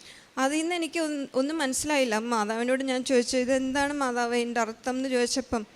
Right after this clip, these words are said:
മാതാവ് പറഞ്ഞത്, "നീല, it's a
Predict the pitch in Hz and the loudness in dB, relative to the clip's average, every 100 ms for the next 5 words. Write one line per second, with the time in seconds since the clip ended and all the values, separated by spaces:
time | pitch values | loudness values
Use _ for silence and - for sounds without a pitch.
0 | - - - - 262 247 247 262 262 247 | -20 -20 -20 -10 0 4 6 4 2 0
1 | 240 240 240 226 233 240 247 262 269 294 | 0 4 4 4 0 -2 0 2 2 2
2 | 330 - 247 - - - - - - - | 0 -2 -12 -14 -16 -20 -20 -20 -20 -20
3 | - - - - - 254 277 | -20 -20 -20 -20 0 2 2